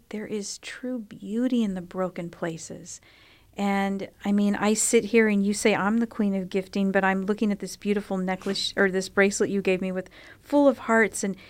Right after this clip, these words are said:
and that's what happens. Your, your life explodes with love and joy when you have this open capacity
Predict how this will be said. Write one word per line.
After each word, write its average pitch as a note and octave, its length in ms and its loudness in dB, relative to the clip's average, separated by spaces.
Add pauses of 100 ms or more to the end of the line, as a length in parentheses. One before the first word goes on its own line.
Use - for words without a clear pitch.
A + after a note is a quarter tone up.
(140)
and A#3+ 120 4
that's C4+ 240 6
what C#4+ 120 6
happens. B3 560 0
Your, G#3+ 260 0 (320)
your A3 160 4
life G#3+ 480 0
explodes G3+ 880 0
with F3 220 -10
love F#3+ 320 0
and F#3 160 -4
joy F3 320 -2
when F3 200 -8
you F3 140 -6
have F#3+ 380 -4
this F3+ 200 -10
open F#3 300 -6
capacity F3 800 -6